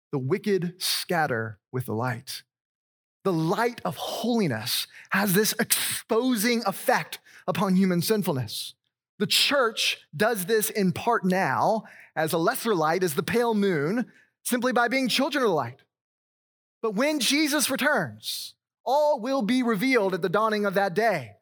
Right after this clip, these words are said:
Jesus said so himself in Luke eight, verse eighteen, "For nothing is hidden that will not be made manifest, nor is anything secret that will not be known and come to the light." All will be revealed. But the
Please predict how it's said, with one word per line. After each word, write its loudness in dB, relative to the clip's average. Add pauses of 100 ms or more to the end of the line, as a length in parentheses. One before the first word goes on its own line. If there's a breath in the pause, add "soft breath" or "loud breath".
(240)
Jesus 0
said 0
so 0
himself -2 (240)
in 0
Luke 2
eight, 0
verse 0
eighteen, 0
"For 0
nothing 2 (220 loud breath)
is 4
hidden 0 (200 loud breath)
that 0
will 0
not 2
be 0
made 2
manifest, 0 (160 loud breath)
nor 2
is 0
anything 0
secret -2 (160 loud breath)
that -2
will -2
not 0
be 0
known 0
and -4
come -2
to -6
the -4
light." -4 (460)
All 2
will 2
be -2
revealed. -2 (960)
But -2
the 0